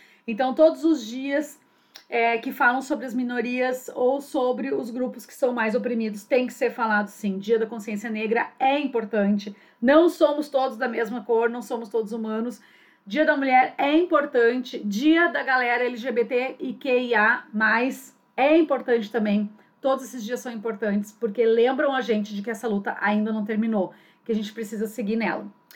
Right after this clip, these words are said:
Segundo recado, e aí é o que eu gostaria de falar hoje com vocês, né, explicar um pouquinho sobre uma coisa que tá aberta e que eu acho que tem muita gente que tá super interessada em fazer.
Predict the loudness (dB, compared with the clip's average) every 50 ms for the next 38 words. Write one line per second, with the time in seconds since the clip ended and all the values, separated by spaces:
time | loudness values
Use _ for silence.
0 | _ _ -20 -20 -20 -20 -20 _ _ -2 4 4 6 6 6 6 6 6 6 6
1 | 4 6 6 6 8 8 6 6 6 6 6 6 6 6 6 4 4 2 2 0
2 | 0 0 -2 -2 -2 -4 -4 -4 -4 -2 0 2 2 4 4 6 6 4 4 0
3 | -6 -4 -2 0 0 -2 0 2 2 2 4 2 2 0 -2 -4 -4 -4 -6 -6
4 | -4 -6 -4 0 0 0 0 0 -2 -4 -4 -4 -4 -4 -4 -4 -6 -6 -4 -2
5 | 0 0 0 -2 -2 -2 -2 -2 -4 -4 -4 -4 -4 -4 -4 -8 -8 -2 2 2
6 | 4 4 2 2 2 2 4 4 4 4 2 0 -2 -6 -4 -2 0 0 0 0
7 | -2 -6 -8 -8 -6 -6 -4 -2 -2 -2 -4 -8 -10 -8 -6 -6 -6 -6 -8 -6
8 | -4 -2 -2 0 0 0 -2 -2 -2 0 0 2 2 2 0 0 -2 -4 -2 -2
9 | -2 0 0 2 2 2 2 0